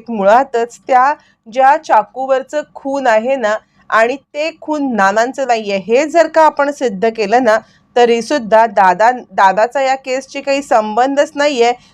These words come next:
दादाला या केसमध्ये अडकवण्यात आलंय ही गोष्ट सिद्ध होईल." असं म्हटल्यावरती हे दोघं जण आता इकडे,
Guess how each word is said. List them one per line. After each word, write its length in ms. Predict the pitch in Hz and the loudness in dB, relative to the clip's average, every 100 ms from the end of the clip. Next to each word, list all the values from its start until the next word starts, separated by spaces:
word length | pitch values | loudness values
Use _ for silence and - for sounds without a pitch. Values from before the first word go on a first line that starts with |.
| _ | _
दादाला 560 | 185 196 185 214 247 226 | -2 0 2 2 2 0
या 240 | 240 220 | 0 -2
केसमध्ये 720 | 233 226 196 196 262 233 247 240 | -2 -8 -10 -8 -6 -2 -2 0
अडकवण्यात 600 | 202 220 214 269 285 277 294 | 0 0 2 0 2 -2 -2
आलंय 280 | 220 233 226 233 _ _ | -2 0 -2 -4 _ _
ही 80 | 269 | -4
गोष्ट 360 | 233 214 208 247 | 0 0 0 -2
सिद्ध 360 | 240 233 165 | -2 -4 -2
होईल." 340 | 190 180 - _ _ - | -2 -2 -10 _ _ -6
असं 260 | - - 403 | -4 0 0
म्हटल्यावरती 600 | 403 320 302 320 330 302 | 0 0 0 0 -2 -8
हे 120 | 294 | -8
दोघं 400 | 269 220 196 233 | -4 -2 0 0
जण 220 | 269 196 226 - | 0 2 0 0
आता 240 | 185 185 | -4 -4
इकडे, 380 | - 233 233 220 | -6 -2 0 0